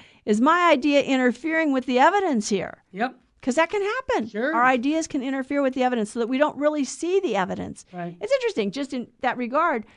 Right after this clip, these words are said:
Speaker 1: Scott Hahn one time, I asked him, I said, "Scott, when you were a Protestant, you read every book of the scripture five times before you even opened a commentary. In the Gospel of Luke, when Simeon says to Mary, 'A sword shall pierce your soul,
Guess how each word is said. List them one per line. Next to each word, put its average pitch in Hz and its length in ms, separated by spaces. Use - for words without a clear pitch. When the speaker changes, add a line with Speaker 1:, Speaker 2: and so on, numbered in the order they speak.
Speaker 1:
Scott 269 280
Hahn 392 200
one 339 140
time, 240 180
I - 120
asked 370 440
him, 196 220
I 254 60
said, 277 200
"Scott, 302 400
when 247 160
you 302 140
were 381 100
a 339 80
Protestant, 294 680
you 277 220
read 339 240
every 311 200
book 330 180
of 269 60
the 247 80
scripture 190 320
five 269 320
times 214 260
before 220 160
you 214 120
even 262 200
opened 247 220
a 208 40
commentary. 196 440
In 339 160
the 359 80
Gospel 302 560
of 247 100
Luke, 240 380
when 240 160
Simeon 381 580
says 262 440
to 254 120
Mary, 196 580
'A 226 140
sword 294 500
shall 208 240
pierce 247 460
your 247 360
soul, 330 560